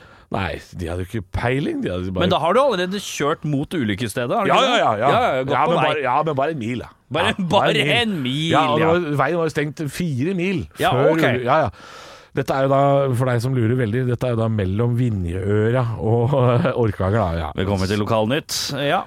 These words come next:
Speaker 1: Men greia er at vi, vi, vi får et tips da, av redaktøren i Tidens Krav, som sier,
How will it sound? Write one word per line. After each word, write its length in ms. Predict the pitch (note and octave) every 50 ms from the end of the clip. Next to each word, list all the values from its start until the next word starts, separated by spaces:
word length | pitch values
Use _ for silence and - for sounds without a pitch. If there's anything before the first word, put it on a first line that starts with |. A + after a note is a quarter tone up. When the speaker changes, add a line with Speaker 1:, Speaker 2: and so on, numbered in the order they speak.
| - -
Speaker 1:
Men 180 | - D3+ E3+ E3+ D#3+
greia 240 | D#3 D3+ D#3 E3
er 120 | - D3+ D3 D3
at 80 | C#3+
vi, 140 | D#3 D3 -
vi, 160 | - C#3+ D3+ D3 D3 D3 D3 - - - F2+ - - - C#3+ C#3+ - - C#3+ D3+
vi 80 | D3
får 300 | C#3 - - C3 C#3 -
et 80 | - -
tips 160 | E3+ - -
da, 80 | C3 - - -
av 220 | A#2+ B2+ B2+ C3
redaktøren 400 | C#3+ D#3 C#3 - - B2+ A#2+ C#3
i 60 | C3 D#3
Tidens 160 | G3 G3 D3+
Krav, 240 | - C#3+ C#3+ C#3+ A#2+ G2+ -
som 80 | C3
sier, 400 | B2+ - C3 A#2 A2+ B2 A#2 -